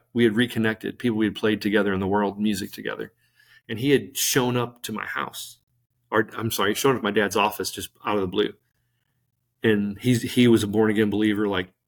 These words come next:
two years in, all the stuff. And he said, he said, "Man, if you ever feel like writing music, let's write some music." So God gives me this release on a Friday night. And on Sunday, um, we sat down at a, uh,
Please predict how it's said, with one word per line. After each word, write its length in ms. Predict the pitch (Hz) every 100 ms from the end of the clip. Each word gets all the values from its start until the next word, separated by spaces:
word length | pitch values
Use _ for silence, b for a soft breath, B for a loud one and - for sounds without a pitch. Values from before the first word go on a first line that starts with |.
| -
two 180 | - 113
years 320 | 107 104 95
in, 480 | 104 101 101 104 107
all 160 | 101
the 60 | -
stuff. 280 | 107 95 104
And 220 | 101 101
he 120 | 113
said, 280 | - 107 113
he 80 | 120
said, 140 | 127
"Man, 120 | 196
if 120 | 196
you 40 | 190
ever 140 | 208
feel 140 | 185 151
like 100 | 113
writing 280 | 123 127 120
music, 320 | 123 107 101 -
let's 200 | 117 127
write 140 | 117
some 140 | 107
music." 300 | 120 127 - _ _ _ _ _ _ _ - B B
So 120 | -
God 260 | 120 143 139
gives 160 | 139
me 80 | 127
this 140 | 117 120
release 300 | 117 113 107
on 80 |
a 40 | 101
Friday 320 | 110 107 104
night. 280 | 98 98 - _ b b b b
And 120 | 107
on 80 | 92
Sunday, 560 | - 139 131 104 65 - _ _ _ _ _
um, 260 | 107 101 101
we 60 |
sat 260 | 104 123 113
down 340 | 113 107 101 -
at 240 | 101 98 _
a, 220 | 117 107
uh, 120 | 101